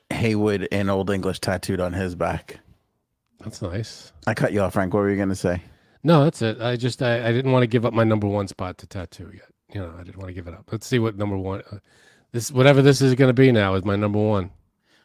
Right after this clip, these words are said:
Speaker 1: Raven said, uh, "Had my lips done a few times, and nope, no drool can catch."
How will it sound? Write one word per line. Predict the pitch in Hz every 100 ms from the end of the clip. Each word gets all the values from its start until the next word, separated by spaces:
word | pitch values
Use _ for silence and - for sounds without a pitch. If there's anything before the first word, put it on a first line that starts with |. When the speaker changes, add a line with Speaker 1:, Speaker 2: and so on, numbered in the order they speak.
| _
Speaker 1:
Raven | 117 127 135 135 123
said, | - 120 117
uh, | 101 107 104
"Had | 120 127
my | 123
lips | 120 123 -
done | 120 110
a |
few | - 123
times, | 135 107 107 104
and | 104 104
nope, | 113 117
no | 107 110
drool | 101 110 110 107
can | - 104 95
catch." | - 110 107 - -